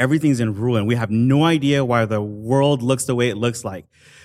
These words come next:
But this man, Eli, played by Denzel Washington, is trying to get this book all the way to San Francisco, I think. And in between, everybody wants to steal it, specifically this antagonist,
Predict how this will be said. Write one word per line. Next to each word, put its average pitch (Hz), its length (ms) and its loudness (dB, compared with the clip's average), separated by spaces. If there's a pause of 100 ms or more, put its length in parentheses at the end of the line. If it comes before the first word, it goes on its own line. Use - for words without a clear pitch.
(140)
But 117 120 -4
this 120 220 0
man, 139 480 2
Eli, 131 320 2
played 120 180 -4
by 117 120 -2
Denzel 117 320 0
Washington, 110 480 -4
is 101 100 -4
trying 175 300 -2
to 170 120 -4
get 135 220 -2
this 107 220 0
book 123 560 -4 (580)
all 139 300 4
the 147 80 2
way 135 160 4
to 123 100 2
San 120 200 0
Francisco, - 380 -6
I 95 100 0
think. 87 320 -14 (440)
And 127 160 0
in 160 160 2
between, 170 400 0
everybody 151 400 2
wants 135 240 0
to 120 80 -4
steal 127 220 0
it, 110 80 0
specifically 135 540 -2
this 120 220 0
antagonist, 120 760 -2